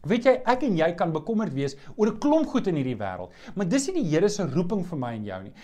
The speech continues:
Bekommernisse is ons vlees se manier en die vyand se manier om ons aandag van Jesus af te hou. En dis ook wat hy dan sê, ons moet volha-, ons moet volhard in hierdie wedloop.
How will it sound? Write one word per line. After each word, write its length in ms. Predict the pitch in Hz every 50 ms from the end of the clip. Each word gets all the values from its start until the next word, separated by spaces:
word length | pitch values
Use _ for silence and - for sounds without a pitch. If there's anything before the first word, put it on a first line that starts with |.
| - - -
Bekommernisse 840 | - 185 180 - 311 359 392 392 330 240 190 147 135 - 143 131 127 - - 160 -
is 140 | - 202 -
ons 180 | 233 202 - -
vlees 420 | - - - 285 339 403 339 -
se 80 | - 320
manier 380 | 247 185 135 127 120 120 120 117 - - - -
en 100 | - 208
die 100 | 208 214
vyand 380 | 208 - 320 320 339 349 339 277
se 120 | - 254
manier 300 | 220 175 156 139 139 135
om 120 | 143 147 147
ons 140 | 139 143 - -
aandag 300 | - 202 208 214 220 220
van 140 | - 190 147
Jesus 440 | 127 135 180 190 - 226 - - -
af 180 | - - -
te 100 | - -
hou. 100 | 107 - - - - -
En 100 | 233 262
dis 160 | 349 359 -
ook 80 | 392 -
wat 160 | 359 359 -
hy 60 | 311
dan 140 | 285 277 262
sê, 320 | 254 - 233 202 - - - - 170 -
ons 220 | - 240 320 311 -
moet 140 | 330 277 -
volha-, 480 | - 269 226 190 165 160 190 233 - -
ons 200 | 240 285 302 302
moet 140 | 339 277 208
volhard 400 | 247 233 180 196 311 415 415 415
in 80 | 381
hierdie 200 | 254 196 170 139
wedloop. 380 | 117 117 110 110 123 120 117 -